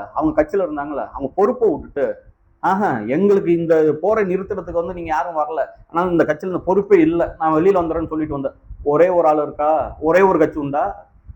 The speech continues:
இதுல என்ன எனக்கு ஒரு இடைஞ்சல்னா, எல்லாருமே வந்து எனக்கு நட்புல உள்ளவங்க தான், ஆனா நட்புல உள்ளவங்க முக்கியமா,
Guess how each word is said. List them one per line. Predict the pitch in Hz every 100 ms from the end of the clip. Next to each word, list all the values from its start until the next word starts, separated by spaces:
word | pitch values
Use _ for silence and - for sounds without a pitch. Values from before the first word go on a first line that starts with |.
| - _ _ - - _ _ _ _ _ _ _ _ _ -
இதுல | 120 113
என்ன | 135 208 226 208
எனக்கு | 180 170 160
ஒரு | 160 151 147
இடைஞ்சல்னா, | 147 160 165 160 147 110 107 156 165
எல்லாருமே | 127 190 202 202 214 214
வந்து | 180 208 247 - - 151
எனக்கு | 156 247 247
நட்புல | 226 - 190
உள்ளவங்க | 214 208 202
தான், | 202 165 107 - - _
ஆனா | 120 127 151 190 - _ - -
நட்புல | 127 156 226 208
உள்ளவங்க | 180 156 147
முக்கியமா, | 139 123 135 127 135